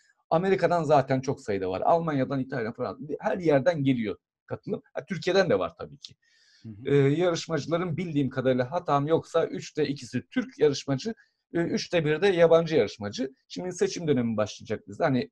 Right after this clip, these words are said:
Speaker 1: bir küçük bir kurulumuz var. O kurul, e, eserlerin niteliklerine göre,
Speaker 2: Hı hı.
Speaker 1: e,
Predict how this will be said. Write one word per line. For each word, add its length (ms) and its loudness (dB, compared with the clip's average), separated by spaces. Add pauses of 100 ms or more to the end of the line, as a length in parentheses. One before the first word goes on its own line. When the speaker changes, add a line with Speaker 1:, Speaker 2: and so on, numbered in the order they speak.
(120)
Speaker 1:
bir 220 -4 (300)
küçük 280 -12
bir 60 -10
kurulumuz 500 -2
var. 160 -2 (420)
O 140 2
kurul, 380 -2 (420)
e, 200 4 (340)
eserlerin 760 4
niteliklerine 960 4
göre, 600 2 (460)
Speaker 2:
Hı 60 -14
hı. 560 -4
Speaker 1:
e, 40 -8